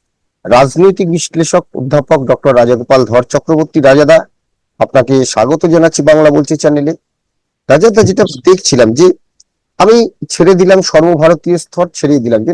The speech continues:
নরেন্দ্র মোদী ক্ষমতায় আসবে, দেখুন এই বিষয় নিয়ে কোনো সন্দেহ নেই, কারণ বিরোধী জোট, ইন্ডিয়া জোট, সেক্ষেত্রে যেভাবে, আহ,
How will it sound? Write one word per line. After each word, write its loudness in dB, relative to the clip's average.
নরেন্দ্র 0
মোদী -4
ক্ষমতায় 2
আসবে, 0
দেখুন -4
এই 2
বিষয় 0
নিয়ে 0
কোনো 0
সন্দেহ 0
নেই, -2
কারণ 0
বিরোধী 0
জোট, 0
ইন্ডিয়া 2
জোট, 2
সেক্ষেত্রে -2
যেভাবে, 2
আহ, 2